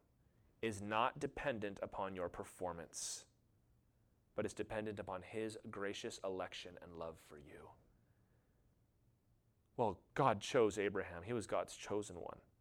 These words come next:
I'm not." You know what Jesus said in John fifteen sixteen? "You did not choose me, but I chose you.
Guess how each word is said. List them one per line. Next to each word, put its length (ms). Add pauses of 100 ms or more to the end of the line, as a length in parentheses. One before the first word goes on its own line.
(260)
I'm 200
not." 360 (640)
You 60
know 40
what 100
Jesus 300
said 180
in 100
John 220
fifteen 440
sixteen? 580 (480)
"You 120
did 140
not 180
choose 360
me, 340 (520)
but 100
I 140
chose 400
you. 320